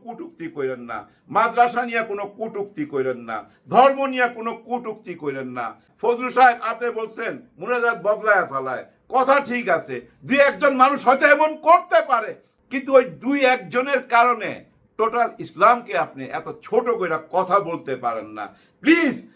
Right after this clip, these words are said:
আপনি মুখে লাগাম দেন। আপনার কথাবার্তা এত কষ্ট দেয় মানুষকে, আপনি নিজেও জানেন না। আপনি always মিডিয়ার সামনে আছেন, বিভিন্ন টক শোতে আছেন, আপনি নিজেও জানেন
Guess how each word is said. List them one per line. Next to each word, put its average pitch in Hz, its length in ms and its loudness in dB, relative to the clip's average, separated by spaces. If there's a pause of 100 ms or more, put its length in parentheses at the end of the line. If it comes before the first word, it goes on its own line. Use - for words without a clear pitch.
(160)
আপনি 247 300 2
মুখে 240 360 2
লাগাম 247 540 4
দেন। 196 240 -4 (320)
আপনার 240 420 -2 (120)
কথাবার্তা 247 800 0 (180)
এত 202 260 -6 (380)
কষ্ট 285 300 -6 (140)
দেয় 294 260 0
মানুষকে, 269 540 -2 (400)
আপনি 247 220 -10
নিজেও 269 560 2
জানেন 294 300 2
না। 254 380 -2 (460)
আপনি 208 220 0 (140)
always 254 280 8 (120)
মিডিয়ার 240 420 -2
সামনে 226 280 -4 (140)
আছেন, 214 240 -10 (160)
বিভিন্ন 185 240 -10 (120)
টক 202 260 2
শোতে 214 240 -6 (120)
আছেন, 202 280 -8 (400)
আপনি 196 220 -4 (120)
নিজেও 247 240 6 (100)
জানেন 240 260 4